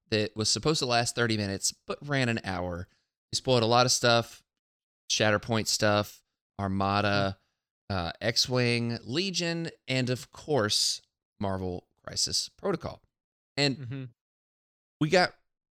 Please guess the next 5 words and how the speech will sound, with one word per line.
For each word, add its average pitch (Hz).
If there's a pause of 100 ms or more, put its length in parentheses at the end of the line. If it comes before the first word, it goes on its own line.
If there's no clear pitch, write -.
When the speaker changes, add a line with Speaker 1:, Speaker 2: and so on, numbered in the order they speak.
(240)
Speaker 1:
two 220
reveals 117 (640)
of 117
Squirrel 151
Girl 120